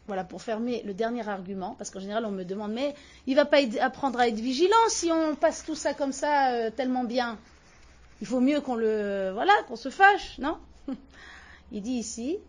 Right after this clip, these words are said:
c'est tout le contraire qui se passe. Quand les erreurs de l'enfant, elles sont gérées avec des cris, des gronderies, des choses comme ça, ça court-circuite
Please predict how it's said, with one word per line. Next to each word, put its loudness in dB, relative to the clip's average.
c'est -10
tout 4
le 4
contraire -6
qui -10
se -2
passe. -6
Quand 2
les -2
erreurs 2
de 0
l'enfant, -4
elles -6
sont -6
gérées -2
avec -2
des -4
cris, -4
des -8
gronderies, -4
des -6
choses -8
comme -8
ça, -6
ça -4
court-circuite 2